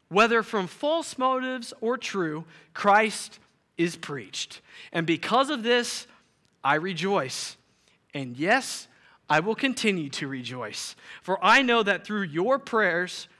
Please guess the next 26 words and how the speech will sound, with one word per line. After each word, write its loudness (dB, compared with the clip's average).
and -2
God's 6
provision -2
of -2
the -6
Spirit 0
of -8
Jesus -6
Christ, 0
what 2
has 0
happened 4
to -10
me -2
will -6
turn -2
out 2
for -4
my 2
deliverance. -4
And 0
I 8
eagerly 4
expectate 0
and 0
hope 0